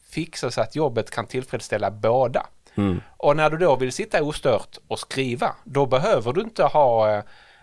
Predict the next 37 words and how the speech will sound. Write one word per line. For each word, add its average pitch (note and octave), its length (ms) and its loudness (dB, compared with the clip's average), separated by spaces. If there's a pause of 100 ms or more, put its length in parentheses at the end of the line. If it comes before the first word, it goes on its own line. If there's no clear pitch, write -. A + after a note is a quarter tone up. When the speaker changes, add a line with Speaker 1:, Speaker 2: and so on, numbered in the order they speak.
Speaker 1:
eh, - 540 -12
ett - 100 -10
stort - 460 -4
och A#2+ 100 -4
lyxigt A2+ 480 -6
kontor G2+ 600 -8
i F#2+ 40 -8
centrala G2 580 -2
delen G2 280 -4
av F#2 80 -6
staden, A2+ 480 0
utan A2+ 200 -6
då A#2+ 100 -2
behöver C#3 440 0
du B2+ 440 -6
kanske B2 260 -8
till B2 220 -6
och A#2+ 60 -4
med A2 360 -4
ett - 120 -12
ljudisolerat, G2+ 1160 -6
eh, F#2+ 180 -4 (160)
cellliknande A2+ 880 -4
kontor C3 520 0
eller G#2 160 0
vad G#2 160 0
det A2+ 40 -6
nu G2+ 120 -6
må F#2+ 120 -8
vara. G#2 340 0 (380)
Som C#3 240 -2
får D#3 120 -6
vara D3 220 4
ditt, - 240 -8
där F#3 120 2
ingen F3 220 -2
rör D3+ 400 2